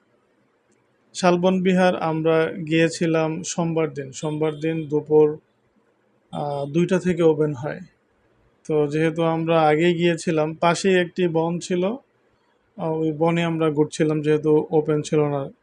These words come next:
শালবন বিহার ওপেন ছিল না। এখানকার যে প্রাকৃতিক সৌন্দর্য, প্রাকৃতিক যে পরিবেশ, আপনি দেখলে আপনার চোখ জুড়িয়ে যাবে। আপনার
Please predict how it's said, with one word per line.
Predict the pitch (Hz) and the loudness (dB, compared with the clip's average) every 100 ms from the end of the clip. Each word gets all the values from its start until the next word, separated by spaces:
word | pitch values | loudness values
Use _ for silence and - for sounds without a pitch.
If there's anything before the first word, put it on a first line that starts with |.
| _ | _
শালবন | - 147 143 147 | -6 -4 -2 -2
বিহার | 147 151 147 | -4 -4 -4
ওপেন | 143 147 143 | -4 -6 -6
ছিল | 156 135 | -6 -6
না। | 139 165 _ _ _ _ _ - - _ 160 | -10 -16 _ _ _ _ _ -20 -20 _ -2
এখানকার | 160 190 196 202 190 | 2 4 4 2 2
যে | 202 208 | 2 0
প্রাকৃতিক | 202 185 175 - 175 - 196 | 0 0 0 -2 -8 -2 -4
সৌন্দর্য, | - 180 180 180 175 175 175 | 0 0 2 2 2 0 -2
প্রাকৃতিক | 175 165 160 180 170 175 | -2 -4 -4 -4 -4 -2
যে | 175 180 | 0 0
পরিবেশ, | 202 202 180 139 120 117 _ _ _ - _ | 2 2 2 0 -4 -12 _ _ _ -20 _
আপনি | 165 156 - 175 | -6 -6 -4 -4
দেখলে | 165 165 175 175 175 | -2 -4 -2 0 0
আপনার | - 156 160 156 | -2 -6 -6 -6
চোখ | 151 180 180 | -4 -2 -2
জুড়িয়ে | 151 160 151 143 | -2 -2 0 -2
যাবে। | 135 143 175 _ _ _ _ _ _ | -4 -10 -14 _ _ _ _ _ _
আপনার | 165 156 170 165 | -6 -2 0 0